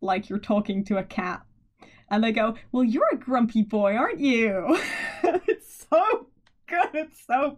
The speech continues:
perfect. I, like, I would make it my ringtone. <laughs> I just wanna listen to it all the time. Which scene slash episode was the most fun to sound design?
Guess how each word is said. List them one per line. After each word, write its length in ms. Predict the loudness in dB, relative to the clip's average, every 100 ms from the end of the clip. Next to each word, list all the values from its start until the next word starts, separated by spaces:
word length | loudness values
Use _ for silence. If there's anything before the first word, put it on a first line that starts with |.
| -4
perfect. 500 | -2 0 0 -2 -2 -14 -14 -4 0
I, 100 | 0
like, 300 | 0 -4 -2
I 80 | 0
would 220 | 2 2 2
make 240 | 0 0
it 80 | 0
my 140 | 0 0
ringtone. 840 | 2 4 4 4 0 0 -4 -6 -8 -20 -20 _
<laughs> 320 | _ _ -2
I 340 | -2 0 -2 0
just 260 | -2 0
wanna 240 | 0 2 0
listen 400 | -2 -4 -2 -2
to 140 | -2
it 80 | -2 -2
all 180 | -2 0
the 80 |
time. 520 | -2 -2 -2 -2 -4 -10 -20 -20 -20 -20 -20 -20 -20 -20 _ _ _ _ _ _ _ _ _ _ _ _ _ _ _ _ -4
Which 180 | -2 -2
scene 400 | 0 0 0 -2
slash 380 | -2 -2 -2 -2
episode 520 | -4 -4 -4 -4 -4
was 260 | -4 -4 -4
the 80 | -2
most 240 | -2 -4
fun 200 | -8 -10
to 100 | -10
sound 260 | -10 -12 -14
design? 340 | -14 -16 -16